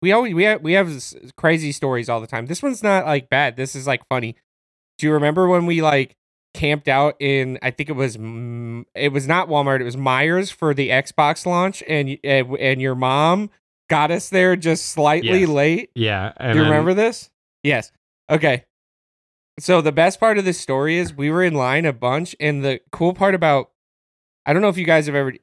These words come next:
Speaker 1: I know you've done this before, I don't know about Trinka, but, uh, you ever, like, waited in line the night before for something you really wanted on Black Friday or something, and so you're outside in the freezing cold in November in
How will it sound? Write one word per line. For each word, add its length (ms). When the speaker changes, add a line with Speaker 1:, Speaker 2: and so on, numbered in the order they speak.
Speaker 1:
I 120
know 200
you've 240
done 160
this 100
before, 200
I 40
don't 120
know 80
about 220
Trinka, 360
but, 180
uh, 260
you 100
ever, 280
like, 180
waited 360
in 80
line 260
the 80
night 320
before 400
for 140
something 300
you 120
really 220
wanted 300
on 140
Black 240
Friday 340
or 100
something, 360
and 120
so 100
you're 260
outside 760
in 100
the 80
freezing 520
cold 360
in 140
November 640
in 360